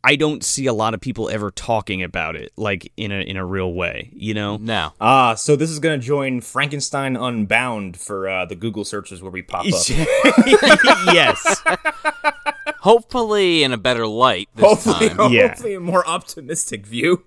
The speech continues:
Speaker 2: I mean, let, let, let's not, uh, beat around the bush. I mean, Unbound gave us, you know, Doctor Joe Buchanan.
Speaker 1: Some of our best material.
Speaker 2: But that movie kinda sucks, the big one.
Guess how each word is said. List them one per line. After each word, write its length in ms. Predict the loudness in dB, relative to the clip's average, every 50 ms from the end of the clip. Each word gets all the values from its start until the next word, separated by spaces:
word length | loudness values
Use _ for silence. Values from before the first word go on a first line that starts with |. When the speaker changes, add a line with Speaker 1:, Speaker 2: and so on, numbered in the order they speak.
| _ _ -8
Speaker 2:
I 80 | -4
mean, 220 | -2 0 0 2 2
let, 180 | 0 0 0
let, 360 | 0 0 0 0 -4 -8 -8
let's 220 | -6 -6 -6 -4 -4
not, 280 | -2 0 2 2 2
uh, 180 | 2 2 2 0
beat 220 | 0 0 -2 0
around 180 | 0 0 -2 -2
the 60 | -4
bush. 320 | 0 0 0 0 0 -2 -4
I 20 |
mean, 160 | -4 0 2
Unbound 580 | 2 2 2 2 0 0 2 2 0 -2 -4 -4
gave 280 | -4 -2 -2 -2 0
us, 320 | 0 -2 -2 -2 -4 -6 -4
you 80 | -4
know, 340 | -2 -2 -2 -2 -4 -6 -6 -4
Doctor 340 | -2 -2 -2 -2 -4 -10 -12
Joe 240 | -8 -4 -4 -4 -4
Buchanan. 840 | -6 -8 -10 -10 -8 -4 0 2 2 2 2 0 -2 -6 -8 -8
Speaker 1:
Some 280 | -6 -2 0 2 2 2
of 100 | 4 2
our 80 | 0 2
best 300 | 2 0 0 0 0 -4
material. 560 | -4 0 0 2 2 4 4 2 2 2 4
Speaker 2:
But 400 | 6 8 8 8 6 4 0 -2
that 160 | -2 -2 -2
movie 340 | 0 0 0 2 2 0 -2
kinda 300 | 0 0 0 0 0 -2
sucks, 420 | -4 -4 0 0 0 0 -2 -6
the 100 | -12 -10
big 280 | -4 -2 0 0 0 0
one. 300 | -2 -6 -6 -6 -8